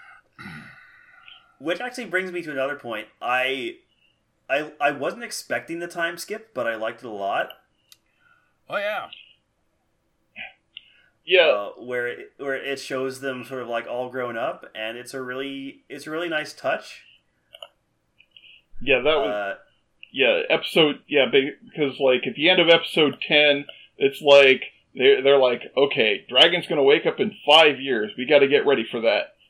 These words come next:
Speaker 3: And then start of episode eleven, it's five years later. Okay, where
Speaker 2: Yeah.
Speaker 3: are they now? <laughs>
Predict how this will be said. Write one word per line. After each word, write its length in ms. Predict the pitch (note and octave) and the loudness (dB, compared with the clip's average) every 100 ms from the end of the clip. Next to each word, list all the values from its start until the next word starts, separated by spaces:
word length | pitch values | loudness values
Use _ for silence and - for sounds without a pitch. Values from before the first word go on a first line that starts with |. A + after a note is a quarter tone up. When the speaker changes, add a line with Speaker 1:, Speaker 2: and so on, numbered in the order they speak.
| _ _ | _ _
Speaker 3:
And 100 | A#2+ | 0
then 320 | C3 B2+ A#2 _ _ _ | 2 2 -2 _ _ _
start 300 | - - F3 | -4 6 8
of 60 | D#3+ | 8
episode 360 | E3 E3 F3+ E3 | 4 4 2 4
eleven, 480 | D3+ F3 F3 F3 E3+ - - _ | 8 6 6 -2 -10 -20 -20 _
it's 160 | F#3 E3+ | 0 2
five 360 | - G3+ F#3+ | 6 8 8
years 200 | F3+ F#3 | 6 0
later. 460 | F#3+ F#3 C#3+ B2 G2 - _ _ - - | 4 4 4 4 0 -8 _ _ 2 8
Okay, 480 | G3 - E3+ C#3 | 8 6 4 6
where 200 | A#2+ G#3+ | 8 8
Speaker 2:
Yeah. 60 | A#3+ | 10
Speaker 3:
are 120 | G#3 | 8
they 160 | F#3 E3+ | 6 4
now? 500 | D3+ C#3+ B2 A#2 - - _ _ - _ _ | 4 2 4 2 0 -10 _ _ -20 _ _
<laughs> 80 | - | -10